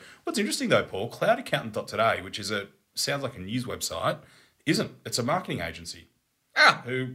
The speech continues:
Speaker 1: have somehow scored a great, uh, great piece of guest content from, uh, Orange Girl.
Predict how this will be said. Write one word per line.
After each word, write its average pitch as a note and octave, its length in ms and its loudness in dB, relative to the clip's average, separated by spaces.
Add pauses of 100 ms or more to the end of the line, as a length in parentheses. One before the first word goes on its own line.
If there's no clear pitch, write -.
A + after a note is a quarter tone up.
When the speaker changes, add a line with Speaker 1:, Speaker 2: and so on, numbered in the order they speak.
(120)
Speaker 1:
have B2 140 -4
somehow C#3 400 2
scored A#2+ 320 0
a - 20 -4
great, B2 320 2 (280)
uh, A2 320 0 (100)
great C3 240 4 (200)
piece B2 340 0
of A#2 320 -8
guest B2 280 0
content C3 540 -6
from, B2+ 280 -4
uh, B2 240 -2
Orange D3+ 280 0
Girl. G2 220 -2